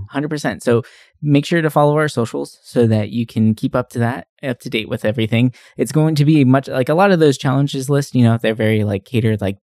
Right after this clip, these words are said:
today is this, today is that. We're gonna try and simplify it a little bit for everybody to just kind of enjoy and make it a lot easier for everyone to join in on the fun of Joystick January. So make sure to follow our socials for that one.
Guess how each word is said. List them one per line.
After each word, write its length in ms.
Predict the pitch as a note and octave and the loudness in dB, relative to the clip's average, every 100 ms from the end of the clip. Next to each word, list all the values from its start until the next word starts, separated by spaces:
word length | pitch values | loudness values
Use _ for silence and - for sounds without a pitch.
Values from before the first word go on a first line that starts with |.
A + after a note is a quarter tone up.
| _ | _
today 300 | - G#2+ G#2 | -6 -2 -2
is 100 | F#2+ | -4
this, 220 | - F3 - | 0 0 0
today 260 | B2+ A2+ | 0 0
is 80 | G#2+ | 2
that. 240 | C#3+ D3+ - _ _ - | 2 0 -2 _ _ 0
We're 120 | B2+ | 4
gonna 160 | D3 D3 | 4 2
try 160 | D#3 | 0
and 100 | C3+ | 0
simplify 420 | B2+ D3 D3+ C#3 C3+ | -2 -8 -2 2 2
it 80 | C3+ | 2
a 60 | |
little 180 | C3+ C3+ | 0 0
bit 220 | D3+ E3 _ - | 0 -2 _ -6
for 180 | B2 A#2 | -2 0
everybody 480 | A#2+ C3+ B2 B2 | 0 0 0 -2
to 140 | A#2 A#2 | -6 -8
just 200 | A2+ - | -8 -6
kind 120 | A2 | -4
of 120 | G#2 G#2 - | -4 -6 -6
enjoy 420 | A#2 A2+ A#2 A#2 | 0 2 2 2
and 80 | A2 | 2
make 140 | A2 G#2+ | 0 -2
it 80 | G#2+ | -4
a 40 | |
lot 200 | B2+ C#3 | -2 -4
easier 400 | E3 C3 B2 A#2 | -4 -2 0 0
for 120 | G#2+ | 0
everyone 400 | G2+ A2+ A2 A2 | -2 0 0 0
to 80 | A2 | -2
join 300 | G2 A#2 A#2+ A2+ | -2 0 2 4
in 160 | G#2+ G2 - | 2 -2 -6
on 100 | A2 | -4
the 60 | G#2 | -4
fun 360 | - A2 G#2+ G2+ - _ - | -2 2 2 2 -4 _ -8
of 100 | G2 | -4
Joystick 360 | G2 G#2+ G#2 | -2 -2 -2
January. 520 | - F2+ D#2+ C2+ - B2+ | -4 -8 -8 -10 -10 -4
So 280 | B2 A2 - - - | 0 0 -2 -16 -2
make 120 | D#3 | 0
sure 120 | F3 | 2
to 60 | D#3 | 2
follow 180 | D#3+ D3+ | 4 4
our 100 | C#3+ | 2
socials 340 | C3+ C#3 C3+ A#2 | 0 -4 -4 -4
for 100 | A#2+ | 0
that 180 | B2+ B2+ | 0 2
one. 260 | D#3 E3+ | 2 2